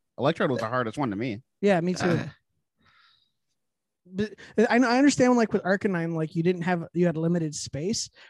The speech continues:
Speaker 2: but as
Speaker 3: Yeah.
Speaker 2: long as you dodged in any direction, you
Speaker 1: No, see,
Speaker 2: pretty
Speaker 1: 'cause
Speaker 2: much
Speaker 1: that
Speaker 2: missed
Speaker 1: nigga,
Speaker 2: him.
Speaker 1: he, it was, like, hard mode for me because he trapped me in one of those really small areas.
Speaker 2: Oh, me too.
Speaker 3: Yeah.
Speaker 2: But what, so what you
Speaker 1: Yeah.
Speaker 2: could
Speaker 3: Yeah.
Speaker 2: do is he wouldn't, once he was, like, right next to you, he wouldn't charge directly at you.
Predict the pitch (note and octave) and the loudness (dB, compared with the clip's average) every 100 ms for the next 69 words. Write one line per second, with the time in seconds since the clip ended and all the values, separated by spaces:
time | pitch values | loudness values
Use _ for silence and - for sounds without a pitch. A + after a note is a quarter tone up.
0 | - G3+ F#3 F#3+ A#3 A#3+ G3+ F3+ D#3 C#3+ | 2 4 6 6 6 6 4 2 0 0
1 | F3 G3 F3+ D3+ - E3+ F#3 D#3 B2 C3+ | 2 0 0 -4 -2 -4 -4 -4 -8 -10
2 | - A3 A#3 A3+ _ _ - A#2+ B2 C#4+ | -4 2 2 2 _ _ -2 -2 0 0
3 | A#3+ A2+ C#3 D3+ F3 - A2+ G#2 - - | 2 2 4 4 4 4 0 -10 -14 -20
4 | _ D#3 E3 _ C#3+ D3+ D#3+ C#3+ C3 A2 | _ 0 0 _ 0 2 2 4 4 2
5 | B2+ B2 B2+ A2+ A2 A#2+ A#2+ A#2 G#2+ B2+ | 0 0 0 0 -4 -6 -6 -6 -4 -4
6 | - A2 B2 - G#2 G2 G#2 G#2 G#2 G#2 | -2 -2 -2 -2 -2 0 0 2 0 0
7 | G#2+ G2+ - A2+ G2+ G2+ G2 G#2 G#2+ A#2 | -2 -4 -4 -2 0 0 0 -2 -2 -4
8 | C3+ - B3+ B3 B3 D#4 E3 B2+ C#3 - | -8 -2 2 4 4 6 6 4 -2 -6
9 | _ - C4+ A3+ B3+ A3+ C#4 A#3 F#3 G#3+ | _ 0 2 6 6 6 4 4 6 6
10 | C4 G3+ G3 - - - B3 A3 C#4 C#4 | 6 4 2 0 -12 0 4 6 4 2
11 | F#3+ A3+ A#3 B3+ B3 G#3 D#3+ F#3 D#3+ E3 | 2 0 0 0 0 0 0 -2 -2 -10
12 | - A#3+ A#3 G3 G3+ G3+ D#3 F#3+ F#3+ E3 | -6 -2 -2 2 2 2 -2 -14 -16 -12
13 | D#3 E3 D#3+ B2+ C3 D3+ G3+ A3+ | -6 -4 -4 -4 -4 0 4 4